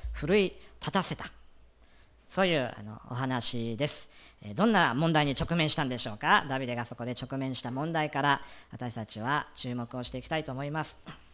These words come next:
この時はイスラエル軍とペリシテ軍が戦闘態勢に入ろうとしている時でありました。ダビデはこの時、ペリシテ人の陣営の中におりました。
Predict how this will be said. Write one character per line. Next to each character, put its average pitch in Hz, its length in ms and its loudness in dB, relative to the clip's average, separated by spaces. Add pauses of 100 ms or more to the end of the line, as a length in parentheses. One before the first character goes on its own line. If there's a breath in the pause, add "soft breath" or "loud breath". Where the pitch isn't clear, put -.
(500 loud breath)
こ 180 80 -2
の 180 100 2
時 165 220 -4
は 175 320 6
イ - 40 -6
ス 175 140 -2
ラ 190 140 10
エ 180 40 6
ル 175 80 2
軍 143 180 0
と 120 100 -2
ペ 151 120 -2
リ 175 120 0
シ - 80 -2
テ 185 120 2
軍 131 160 0
が 107 140 -4
戦 214 280 2
闘 214 200 6
態 190 240 2
勢 127 220 -2
に 113 80 -4
入 165 240 0
ろ 180 80 6
う 165 60 0
と 101 260 -8
し - 100 -2
て 135 120 0
い 127 40 0
る 123 160 -6
時 131 240 -10
で 113 260 -8
あ 117 60 -12
り 120 80 -6
ま 110 100 -6
し - 100 0
た。 - 180 -8 (440 loud breath)
ダ 214 120 2
ビ 202 80 2
デ 170 80 4
は 143 80 2
こ 165 100 -4
の 175 100 -2
時、 180 480 -4 (120)
ペ 165 100 -4
リ 214 120 0
シ - 100 4
テ 247 80 4
人 160 180 -2
の 113 140 -4
陣 190 240 0
営 220 100 2
の 208 80 -2
中 180 240 -2
に 175 260 -4 (140)
お 127 80 -6
り 139 80 -2
ま 123 100 -4
し - 100 0
た。 107 80 -8